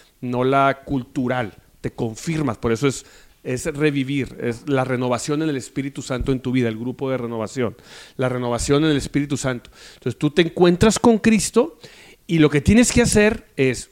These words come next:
pues, número uno, la moción del Espíritu, lee la Biblia, búscate gente que esté en el mundo, porque el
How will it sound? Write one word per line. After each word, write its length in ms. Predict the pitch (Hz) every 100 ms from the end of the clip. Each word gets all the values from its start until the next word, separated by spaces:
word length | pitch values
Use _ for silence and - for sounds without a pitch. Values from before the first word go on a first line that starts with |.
| -
pues, 120 | 120
número 260 | 135 226 247
uno, 340 | 202 269 359 - - _ _
la 140 | - 110
moción 340 | 104 - 143
del 140 | 165
Espíritu, 580 | 147 - - 139 110 92 - -
lee 300 | 104 98 113
la 140 | 131
Biblia, 440 | 120 135 120 92 87 _ _ _ _
búscate 580 | - 113 113 - 156 -
gente 520 | - - 120 160 -
que 80 | -
esté 200 | 123 -
en 100 | 120
el 80 | 131
mundo, 280 | 127 143 135
porque 320 | 104 110 -
el 60 | 95